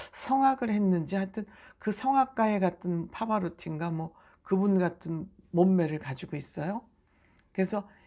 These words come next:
이 김형석 군도 좀 지켜봐야 될 사람이다, 이렇게 생각이 되는데, 뭐니 뭐니 해도 가장 우리가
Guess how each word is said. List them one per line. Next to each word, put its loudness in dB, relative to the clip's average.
이 0
김형석 2
군도 -2
좀 -2
지켜봐야 -2
될 -8
사람이다, -4
이렇게 -4
생각이 -8
되는데, -10
뭐니 4
뭐니 2
해도 -8
가장 -4
우리가 -8